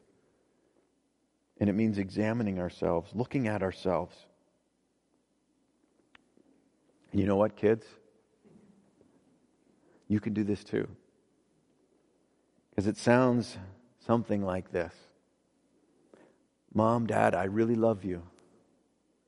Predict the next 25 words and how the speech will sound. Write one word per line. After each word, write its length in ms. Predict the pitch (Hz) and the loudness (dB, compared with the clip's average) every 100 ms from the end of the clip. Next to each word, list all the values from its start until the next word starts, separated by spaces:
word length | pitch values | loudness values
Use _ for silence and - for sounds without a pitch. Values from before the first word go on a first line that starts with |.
| _ _ _ _ _ _ - | _ _ _ _ _ _ 6
but 640 | 110 104 - - - _ _ _ _ _ - | 8 6 0 -20 -20 _ _ _ _ _ 2
fill 160 | 107 | 2
in 100 | 101 | 2
the 80 | 98 | -4
blank. 360 | 90 85 80 - _ _ _ _ _ _ _ _ _ _ - | -4 -6 -8 -16 _ _ _ _ _ _ _ _ _ _ -2
You 140 | 117 | 6
won't 200 | 139 180 | 8 8
let 140 | 170 | 6
me 100 | 151 | 4
do 140 | 143 131 | 0 0
this. 260 | 98 85 - - _ _ _ | -2 -4 -10 -20 _ _ _
I 40 | 92 | -12
can't 400 | - 175 185 - | -2 -2 -2 -4
do 80 | |
that. 420 | 135 107 92 92 - _ _ _ _ _ | 2 2 2 -8 -20 _ _ _ _ _
I 60 | - | 4
would 160 | 135 143 | 6 8
really 220 | 180 180 | 8 10
like 240 | 151 160 | 10 8
it 80 | 151 | 6
if 100 | 131 | 4
we 80 | 147 | 2
could 160 | 123 | 2
go 200 | 120 143 | 4 4
here." 440 | 131 156 160 110 | 4 4 6 4